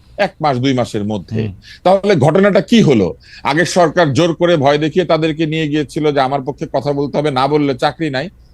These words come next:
Speaker 1: এই সরকার তাদের চাকরি নট করে দিয়েছে, কারণ ওই সময় তারা এই আন্দোলনের পক্ষে কথা বলেন নাই।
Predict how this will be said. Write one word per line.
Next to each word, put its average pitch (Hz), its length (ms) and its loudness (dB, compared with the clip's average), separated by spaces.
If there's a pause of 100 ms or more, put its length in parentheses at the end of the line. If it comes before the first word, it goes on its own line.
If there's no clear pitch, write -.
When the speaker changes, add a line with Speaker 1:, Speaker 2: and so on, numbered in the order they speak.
(160)
Speaker 1:
এই 170 180 2
সরকার 170 680 -2
তাদের 143 280 -2
চাকরি 160 300 -2
নট 143 200 -4
করে 151 160 -2
দিয়েছে, 139 320 -6
কারণ 151 320 0 (320)
ওই 190 140 2
সময় 185 280 -2
তারা 151 280 0 (220)
এই 160 220 -2 (500)
আন্দোলনের 151 440 -2
পক্ষে 120 300 -8
কথা 117 240 -2
বলেন 101 280 -4
নাই। 80 140 -12